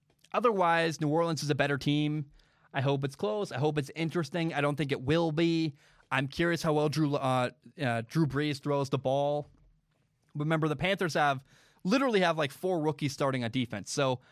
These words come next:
I believe the Saints are gonna win pretty easily. They're gonna walk away. Uh, but I, I'm excited to watch Teddy Bridgewater play his former team.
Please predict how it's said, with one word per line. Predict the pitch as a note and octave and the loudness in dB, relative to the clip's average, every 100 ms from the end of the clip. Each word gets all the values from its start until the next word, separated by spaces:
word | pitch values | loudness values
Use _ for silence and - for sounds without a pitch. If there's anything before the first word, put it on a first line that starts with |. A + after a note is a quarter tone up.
| _ _ _ _ _ _ _ _ - | _ _ _ _ _ _ _ _ 4
I | C4 C#4 | 6 6
believe | A#3 A3+ | 4 2
the | G3+ | 2
Saints | G3 F3 | 0 0
are | F3+ | 0
gonna | E3 | 0
win | E3 E3 | 0 -2
pretty | D3+ F3+ D#3 | -4 -2 0
easily. | D3+ D3+ D#3 D#3 D3+ D3 C#3 | 0 0 0 0 -2 -4 -4
They're | C3+ | 0
gonna | C3+ | 2
walk | B2+ B2 A#2+ | 2 2 2
away. | C3 C#3 C#3 C3+ B2 - | 0 2 2 0 -4 -4
Uh, | A#2+ A#2 | -2 0
but | A#2+ B2+ | 0 2
I, | B2 A#2+ - _ - - | 0 -2 -10 _ -20 -4
I'm | G#3 | 0
excited | C#4 - G#3 | 0 2 0
to | F3 | 0
watch | C#3+ - | -2 -2
Teddy | - D3 | -2 0
Bridgewater | C3+ C#3 B2+ B2 | 0 -2 0 -2
play | A#2+ B2 | -2 -4
his | A#2 | -4
former | - B2+ B2 | -2 -2 -2
team. | - B2 A#2+ A#2 | -2 -2 -2 -4